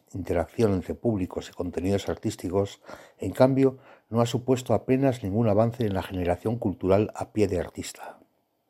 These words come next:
El creador sigue en la penuria más absoluta,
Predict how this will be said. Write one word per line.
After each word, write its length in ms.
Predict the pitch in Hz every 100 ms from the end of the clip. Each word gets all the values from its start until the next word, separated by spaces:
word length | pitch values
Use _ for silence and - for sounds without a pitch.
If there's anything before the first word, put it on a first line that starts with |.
| _ _ _ _ _ _ _ _ - _ _ _ _ _ _ _
El 160 | 117 120
creador 400 | 101 113 151 151
sigue 320 | - 151 143
en 60 |
la 120 | 120 -
penuria 380 | 92 110 113
más 220 | 95 92 90
absoluta, 680 | - 85 110 117 - -